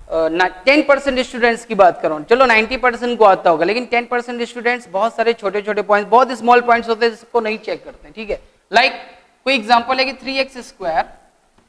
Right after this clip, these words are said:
plus three root x plus three एक्स की power three plus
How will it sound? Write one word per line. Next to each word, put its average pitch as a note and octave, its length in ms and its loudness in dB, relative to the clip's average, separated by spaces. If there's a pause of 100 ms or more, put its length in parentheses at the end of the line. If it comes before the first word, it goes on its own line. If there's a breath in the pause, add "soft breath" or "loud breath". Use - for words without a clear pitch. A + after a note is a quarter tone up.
plus D4 200 2 (1040)
three C#4 200 0
root A#3+ 260 -6
x F#3 240 -10 (840)
plus C#4 300 -4 (2250)
three C#4 160 0
एक्स B3 340 -6 (600)
की G#3+ 80 -14
power F#3+ 320 0
three G#3+ 440 -8 (360)
plus A3+ 380 2